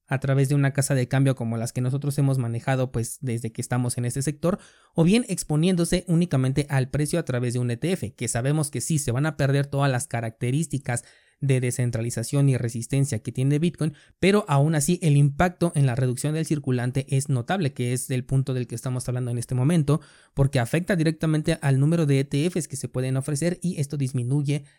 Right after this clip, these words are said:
las reservas que tienen estas empresas, por lo cual se ven en la necesidad de, pues, buscar más liquidez si quieren continuar ofreciendo su servicio. Sin duda estamos en un escenario atípico, no descarto en este momento la posible caída del precio antes de la llegada del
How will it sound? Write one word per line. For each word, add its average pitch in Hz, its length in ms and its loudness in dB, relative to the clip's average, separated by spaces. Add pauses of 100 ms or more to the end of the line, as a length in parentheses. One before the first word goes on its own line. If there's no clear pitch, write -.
(120)
las 123 220 -2
reservas 156 480 -2
que 131 80 -2
tienen 131 260 -4
estas 131 240 -4
empresas, 135 460 -4
por 117 160 -6
lo 117 100 -4
cual 123 180 -4
se 123 120 -8
ven 117 160 -4
en 127 80 -2
la 131 80 -4
necesidad 143 460 -4
de, 143 120 -2
pues, 139 260 -4
buscar 127 520 -4 (320)
más 131 320 -2
liquidez 139 480 -2
si 135 100 -10
quieren 127 300 0
continuar 120 420 -2
ofreciendo 123 480 -2
su 113 140 -6
servicio. 104 560 -6 (340)
Sin 165 220 4
duda 226 160 6
estamos 233 340 0
en 165 80 0
un 160 140 2
escenario 135 600 2
atípico, 143 680 0
no 156 240 4
descarto 170 520 2
en 170 60 4
este 160 180 0
momento 135 520 0
la 135 240 0
posible 143 460 -2
caída 131 340 -2
del 117 180 -2
precio 131 460 -2
antes 160 340 0
de 131 80 -2
la 120 80 -2
llegada 127 400 -4
del 113 160 -6